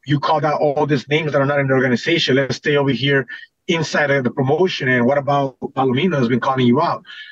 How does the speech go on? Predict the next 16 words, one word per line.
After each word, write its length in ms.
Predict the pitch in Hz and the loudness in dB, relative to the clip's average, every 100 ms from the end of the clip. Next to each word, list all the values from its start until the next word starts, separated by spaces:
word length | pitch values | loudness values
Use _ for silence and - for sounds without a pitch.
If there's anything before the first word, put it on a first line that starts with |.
| - - | -18 -4
And 280 | 139 135 - | -2 -2 -2
after 380 | 147 - 151 170 | -4 0 -2 0
earning 300 | 170 165 156 | -2 -2 0
the, 100 | 151 | 2
uh, 400 | 139 139 135 117 _ _ _ _ _ | 2 0 -2 -4 _ _ _ _ _
King 200 | 196 170 | -4 -2
of 100 | 143 | -2
Violence 340 | 170 165 160 113 | -2 0 -2 -2
belt, 360 | - 185 120 | -2 -2 0
he 120 | 131 | -2
didn't 220 | 156 147 156 | 0 0 -2
have 100 | 143 | 0
a 60 | |
very 200 | 151 147 | 0 0
violent 300 | 143 147 139 | 0 -2 -2
answer. 340 | 165 202 - | -2 -2 -4